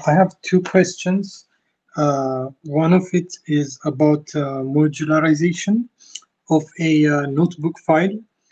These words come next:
When you modularize a notebook file, do you create,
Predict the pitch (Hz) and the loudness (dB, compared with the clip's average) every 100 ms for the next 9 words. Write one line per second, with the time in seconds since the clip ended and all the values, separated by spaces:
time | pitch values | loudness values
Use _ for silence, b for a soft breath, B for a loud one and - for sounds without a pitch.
0 | b _ 151 160 170 180 170 175 170 170 | b _ 0 4 6 6 4 2 0 0
1 | 170 170 160 160 156 160 160 - - 160 | 4 4 2 0 -2 -2 -6 -6 0 2
2 | 151 151 - _ 131 143 175 180 185 175 | 2 -2 -6 _ -12 -4 -4 -2 0 2
3 | 175 | 0